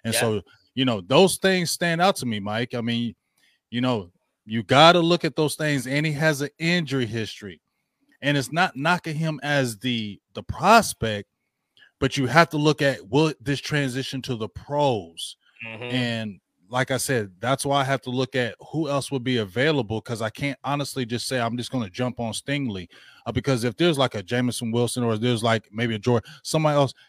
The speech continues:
Speaker 1: you gotta be able to look at that, because I al-, always feel it starts up front and not the back.
Speaker 2: Uh, uh, d-, yes.
Speaker 1: Um, you gotta have the
Speaker 2: With you
Speaker 1: front
Speaker 2: there.
Speaker 1: end.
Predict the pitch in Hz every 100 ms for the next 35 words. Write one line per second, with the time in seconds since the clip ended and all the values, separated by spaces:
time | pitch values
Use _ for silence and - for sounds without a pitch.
0 | - 131 110 139 143 151 131 135 131 123
1 | 117 143 135 120 117 113 123 110 95 151
2 | 160 143 139 - 135 123 120 - 123 117
3 | 123 147 143 - 120 - 139 127 107 113
4 | 120 - 90 113 80 _ _ _ _ _
5 | _ _ _ 196 190 165 160 - 180 139
6 | 113 104 113 117 143 135 131 131 110 170
7 | 131 113 143 101